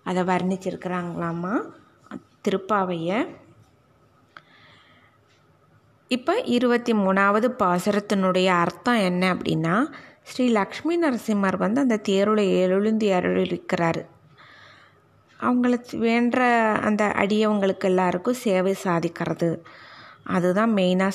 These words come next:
சொல்றாங்க. அடுத்தது யார் யார் மாதிரி இருக்கணும் அப்படின்னா, இந்த, நம்ம அதை மனசுல கொஞ்சம் இருத்திக்கிறணும் அப்படின்னாங்கன்னா,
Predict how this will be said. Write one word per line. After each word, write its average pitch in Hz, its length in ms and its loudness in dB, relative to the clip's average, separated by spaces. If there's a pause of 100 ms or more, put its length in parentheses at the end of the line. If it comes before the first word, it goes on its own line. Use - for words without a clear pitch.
சொல்றாங்க. 175 640 0 (580)
அடுத்தது 180 500 0 (2000)
யார் 220 440 2
யார் 214 280 4
மாதிரி 202 460 2 (120)
இருக்கணும் 185 720 0
அப்படின்னா, 180 560 0 (200)
இந்த, 180 400 -2
நம்ம 185 140 2
அதை 180 200 2
மனசுல 196 520 0
கொஞ்சம் 190 440 0
இருத்திக்கிறணும் 180 760 0
அப்படின்னாங்கன்னா, 170 880 0